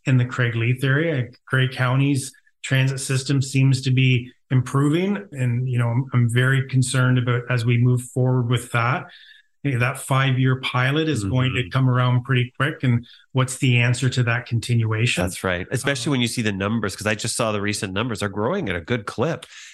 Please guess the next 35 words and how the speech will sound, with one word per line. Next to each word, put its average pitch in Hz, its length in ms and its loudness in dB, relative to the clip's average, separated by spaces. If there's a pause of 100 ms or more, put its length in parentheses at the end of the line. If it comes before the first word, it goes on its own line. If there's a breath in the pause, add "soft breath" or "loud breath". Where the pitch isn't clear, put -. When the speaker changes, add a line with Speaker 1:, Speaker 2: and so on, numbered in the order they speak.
Speaker 2:
but 107 140 -4
that 113 180 -2
<laughs> 120 80 2
means 113 320 -4
that 87 200 -2 (140)
you 98 120 0
gotta 90 340 -2 (220)
keep - 200 -4
that 90 160 -2
going. 90 320 -2
Yeah. 85 120 -2
Speaker 1:
Exactly. 120 600 -4
And, 127 380 2
and 127 340 2
I 120 160 0
think 123 260 0
the 127 60 2
majority 131 460 2
of 123 80 0
that 127 220 -2
funding 127 420 2
is, 117 380 -2
is, 117 480 -2
is 117 140 0
grant 127 340 0
funding. 110 480 -2
So, 117 360 -2 (360 loud breath)
uh, 117 280 0
w-, 135 200 2
it's 131 140 0
one 220 160 2
of 262 40 -2
those 233 220 -2
things 151 300 0
that, 120 160 -2